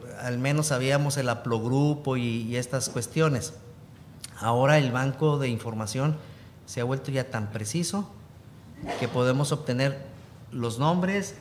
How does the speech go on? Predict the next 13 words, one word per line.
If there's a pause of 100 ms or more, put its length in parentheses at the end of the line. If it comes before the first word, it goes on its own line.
(180)
el
grado
de
parentesco, (1200)
el
correo
electrónico, (480)
los
apellidos
que
van, (460)
eh, (140)
manejando,